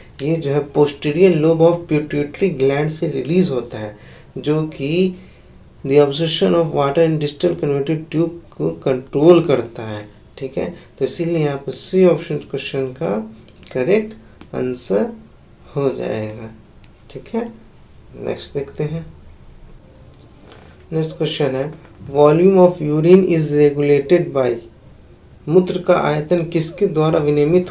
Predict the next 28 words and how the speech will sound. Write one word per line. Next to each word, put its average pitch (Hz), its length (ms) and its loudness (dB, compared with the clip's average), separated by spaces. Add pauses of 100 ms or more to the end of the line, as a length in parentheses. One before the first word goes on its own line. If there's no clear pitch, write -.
होता 131 260 -6
है? 113 160 -10 (560)
फर्स्ट 143 240 -4
ऑप्शन 147 300 -2
है 143 60 -2 (100)
aldosterone, 147 720 -2 (520)
सेकंड 147 340 -2
ऑप्शन 147 320 0
है 143 80 2
aldosterone, 143 640 2
एडीएच 143 500 -2
and 131 260 0
testosterone, 143 840 -4 (540)
फोर्थ 156 260 2
ऑप्शन 151 320 -2
है 143 80 -2 (140)
aldosterone 147 960 -2 (120)
and 151 240 -4
एडीएच, 131 720 -2 (760)
फोर्थ 143 220 0
ऑप्शन 143 320 -4
है 135 40 -4 (100)
more 147 160 2 (240)
than 143 240 -2
one 139 200 2
of 131 140 -6
the 135 120 0
above 175 180 0